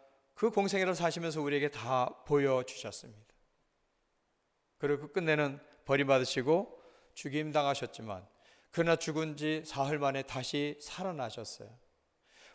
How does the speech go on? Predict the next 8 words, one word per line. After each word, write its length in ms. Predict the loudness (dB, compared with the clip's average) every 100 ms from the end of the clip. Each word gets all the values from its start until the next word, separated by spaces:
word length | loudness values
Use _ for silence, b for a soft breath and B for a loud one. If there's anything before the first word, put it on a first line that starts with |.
| -4
부활하셔서 920 | 6 8 8 2 -4 -4 -4 -6 -10 b b b b
그 100 | 2
모든 540 | 6 12 12 12 10
예수님께서 560 | 2 0 -2 -2 0 4
약속하신 560 | 4 4 0 0 0 -2
말씀이, 500 | -2 -2 -6 -8 -6
죽음도 480 | -2 2 2 4
이기시는 520 | 2 0 0 2 2